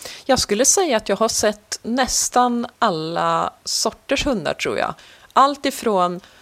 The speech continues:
eh, små chihuahuor, eh, till att jag har sett typ Newfoundland och, och den storleken på hund. Eh, jag tror jag har sett raser inom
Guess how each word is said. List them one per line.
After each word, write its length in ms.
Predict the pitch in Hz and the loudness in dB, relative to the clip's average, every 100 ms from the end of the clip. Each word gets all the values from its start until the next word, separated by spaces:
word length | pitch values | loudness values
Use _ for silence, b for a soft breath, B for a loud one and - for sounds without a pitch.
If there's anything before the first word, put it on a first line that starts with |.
| b b | b b
eh, 600 | 190 160 156 147 143 143 | -2 0 0 -2 -4 -4
små 280 | - - 151 | -4 -2 0
chihuahuor, 460 | - 156 165 160 339 - _ _ _ | 0 2 2 4 2 0 _ _ _
eh, 340 | 190 170 160 151 | -2 0 0 -2
till 260 | - 226 185 | -2 -2 0
att 180 | 175 - | 0 2
jag 100 | 165 | 0
har 200 | 160 151 | 2 -2
sett 580 | - 175 151 - - - | 0 0 -2 -4 -8 -8
typ 380 | - 151 - - | -6 -6 -6 -16
Newfoundland 1300 | - 175 170 - 170 165 160 156 165 160 151 151 147 | -4 -2 0 4 4 4 -2 0 2 2 0 -4 -2
och, 280 | 147 147 143 | 0 0 0
och 220 | 147 151 | 0 -2
den 220 | 156 220 254 | 2 0 2
storleken 540 | - 190 147 139 139 | 0 0 -2 -4 -6
på 120 | - | -2
hund. 340 | 143 190 392 - B B B B _ | 0 0 0 -6 B B B B _
Eh, 100 | 196 180 175 175 170 - | 2 2 2 2 0 -2
jag 160 | 240 262 | -2 2
tror 120 | 262 | 2
jag 20 | |
har 60 | 220 | 4
sett 300 | 247 269 - | 2 0 -2
raser 840 | 269 285 170 165 - 247 269 - | 2 4 4 2 0 2 2 -2
inom 640 | 226 208 196 185 180 180 | -4 -4 -2 0 0 -2